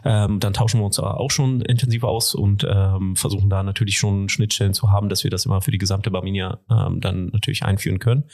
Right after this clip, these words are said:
Und, äh, die Themen, die dann kommen, sind ja meistens auch konzerngesteuert, also für, für alle schon bezogen. Also es ist sehr selten. Klar, wenn das jetzt individuelle Sachen wie Veranstaltungen oder sowas ist, dass ich dann schon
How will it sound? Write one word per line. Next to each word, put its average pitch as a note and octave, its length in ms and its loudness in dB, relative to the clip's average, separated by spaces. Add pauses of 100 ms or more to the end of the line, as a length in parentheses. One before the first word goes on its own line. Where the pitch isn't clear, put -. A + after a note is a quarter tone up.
(420)
Und, G2 380 2
äh, G2 120 2
die G2 140 -2
Themen, A2 540 2
die G2+ 120 0
dann G2 160 0
kommen, G#2+ 260 0
sind G2+ 220 0
ja G2 80 0
meistens F2+ 320 -2
auch - 100 -6
konzerngesteuert, - 840 -2
also F#2+ 320 -2
für, - 220 -2
für - 160 -2
alle F#2+ 200 0
schon - 200 -2
bezogen. F#2 420 -2
Also F2+ 160 0
es F#2 100 -2
ist F2 120 -2
sehr G2 180 0
selten. A#2 460 0 (340)
Klar, G2 220 0
wenn G2+ 80 -2
das G2+ 160 -2
jetzt G#2 120 0
individuelle G2 480 0
Sachen G2+ 240 0
wie G2 60 0
Veranstaltungen F#2+ 760 -2
oder F#2+ 160 -2
sowas F#2+ 280 -2
ist, G#2+ 160 0
dass - 120 -2
ich - 100 -6
dann F#2 180 0
schon G2+ 420 0